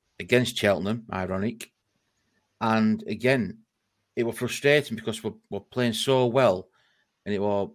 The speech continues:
"Where's this goal gonna come from?" And that's one thing that he were trying to do, but the players that we had just didn't, I won't say fit, yeah, th-, they didn't really fit into it. We brought James Norwood in,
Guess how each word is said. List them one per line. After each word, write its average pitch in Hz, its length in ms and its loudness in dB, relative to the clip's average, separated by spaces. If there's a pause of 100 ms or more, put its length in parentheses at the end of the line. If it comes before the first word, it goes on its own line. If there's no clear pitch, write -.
"Where's 107 240 -6
this 104 140 -8
goal 110 240 -2
gonna 98 140 -6
come 101 260 -10
from?" 90 400 -10
And 95 160 -10
that's 104 300 -2
one 110 200 -2
thing 104 220 -4
that 98 300 -4 (960)
he 110 80 -2
were 101 100 0
trying 113 460 0
to 98 140 -8
do, 90 280 -4 (280)
but 98 180 -2 (180)
the 98 140 -6
players 104 1000 -2 (300)
that 95 320 -4
we 202 140 -4
had 202 320 0 (1300)
just - 220 -8 (120)
didn't, 101 420 -4 (540)
I 127 60 -2
won't 151 140 -2
say 127 100 -2
fit, - 400 0 (400)
yeah, 110 320 2 (400)
th-, 120 120 -8
they 117 120 -8
didn't 143 180 -4
really 135 180 4
fit 120 220 -6
into 117 300 -2
it. 78 80 -2
We 90 100 -8
brought 110 340 0
James 104 300 -4
Norwood 104 380 -2
in, 90 200 -6